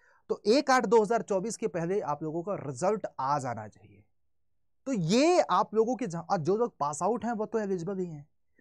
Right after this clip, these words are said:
तो यहाँ पे इस बार थोड़ा सा ये संशोधन किया गया है, तो इसमें थोड़ा सा आप लोग ध्यान दीजिएगा।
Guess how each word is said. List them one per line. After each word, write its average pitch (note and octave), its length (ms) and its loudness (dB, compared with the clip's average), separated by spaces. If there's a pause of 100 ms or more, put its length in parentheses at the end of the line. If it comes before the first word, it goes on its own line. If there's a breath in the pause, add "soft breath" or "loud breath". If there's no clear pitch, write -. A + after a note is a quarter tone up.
(120)
तो G#3 60 -6
यहाँ G#3 320 4
पे D4 120 0
इस A#3+ 200 0
बार A#3 220 4
थोड़ा A3+ 260 4
सा A#3 100 0
ये G#3 180 2
संशोधन F3 500 -4
किया C#3+ 300 -2
गया G#2 200 -10
है, G2 180 -20 (360 soft breath)
तो G3 60 -10
इसमें A3 400 -2
थोड़ा G#3+ 260 2
सा G#3 100 2
आप F#3 140 2
लोग G3+ 140 -2
ध्यान D3 220 -4
दीजिएगा। G#2+ 380 -10